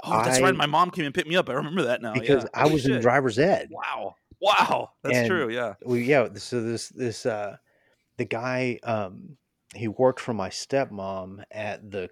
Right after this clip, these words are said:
Speaker 2: you know, that place at the mall that makes those big fucking cookies?
Speaker 1: Oh, I remember that place. Yeah.
Speaker 2: Um, so, like, Lisa, of course, fucking done that forever. And this guy worked for her as one of the bakers. And he was in, uh, like, a couple local bands around Waco.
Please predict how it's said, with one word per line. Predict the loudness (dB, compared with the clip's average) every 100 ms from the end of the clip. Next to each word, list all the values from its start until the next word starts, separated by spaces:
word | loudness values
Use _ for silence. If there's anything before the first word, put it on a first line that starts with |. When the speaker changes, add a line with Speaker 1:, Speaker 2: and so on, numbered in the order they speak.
| _
Speaker 2:
you | -2 0
know, |
that | 0
place | 0 0 -2
at |
the | -4
mall | -2 0
that | -2
makes | -4 -8
those | -12
big | -8 -8 -6
fucking | -8 -8 -8
cookies? | -8 -6 -8 -10 _ _ _ -2
Speaker 1:
Oh, | 2
I | 2
remember | 2 0
that | -2 -2
place. | -6 -6
Yeah. | -8 -8 -6
Speaker 2:
Um, | -6 -6
so, | 2 4
like, | 4 2 2
Lisa, | 0 0 0 0 -2
of | -10
course, | -4 -2 -2 -6 -16
fucking | -6 -4 -4
done | -6 -6
that | -6
forever. | -8 -10 -8 -8 -8 -12 _ -12
And | -10 -8
this | -10 -8
guy | -8
worked | -4 -2 -2 -2
for | -4
her | -2
as | -2
one | -6
of |
the | -6
bakers. | -4 -2 -2 -8 -16 _ _ _ _ _ _ _
And | -4
he | -2
was | 0 0
in, | 0 0 -2 -6 -12 _ -10
uh, | -6 -6 -6 -10 -14
like, | -14 -14
a | -12
couple | -8 -6 -2
local | -2 -2 -6
bands | -8 -10 -10 -10 -14 -16 _ _
around | -10 -8 -6
Waco. | -4 -4 -6 -10